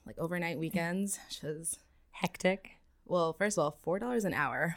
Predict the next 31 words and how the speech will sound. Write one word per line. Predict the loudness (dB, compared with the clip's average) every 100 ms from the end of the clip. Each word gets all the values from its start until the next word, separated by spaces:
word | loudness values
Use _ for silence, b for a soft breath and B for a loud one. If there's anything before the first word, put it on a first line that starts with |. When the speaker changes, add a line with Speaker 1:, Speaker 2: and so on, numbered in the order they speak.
| -4
Speaker 1:
plus | -4 -2
tips. | 4
Like, | 6 8 6 2
Speaker 2:
Oh. | -2 8
Speaker 1:
that | 12 12
was, | 8 4
like, | 2
an | 2
experience | -4 -4 0 6 6 6
<laughs> | 0 0
in |
and | 2
of | 2
itself. | -2 -4 -6 -6 B B B B B 4
Uh, |
but | 6
then | 8
also | 8 6
the, | 2 0
the | 4 4 4
types | 2 0 0
of | -2 0
people | -4 0
I | -2
was | -2 -2
working | -4 -4 -2
with, | 0 0 0 -4
you | -4 0
know, | 2 2 0 -8 _ _
people | -2 0
who, | 0